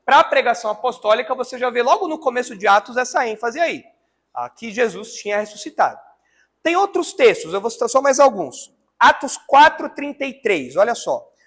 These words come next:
Perdão, Isaac, vai pro trinta e dois aí. Desse, desse capítulo que você tá,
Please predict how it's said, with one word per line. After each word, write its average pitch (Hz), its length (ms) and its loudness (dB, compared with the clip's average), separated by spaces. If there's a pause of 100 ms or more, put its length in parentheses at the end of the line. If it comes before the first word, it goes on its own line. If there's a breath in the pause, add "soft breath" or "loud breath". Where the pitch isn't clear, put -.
(260)
Perdão, 285 320 4
Isaac, 214 380 2
vai 285 180 2
pro 339 120 -10
trinta 330 360 -8
e 285 80 -10
dois 196 380 2
aí. 151 260 -4 (480)
Desse, 233 260 -2
desse 277 300 -4
capítulo 214 460 -6
que - 60 -16
você 151 120 -10
tá, 240 340 4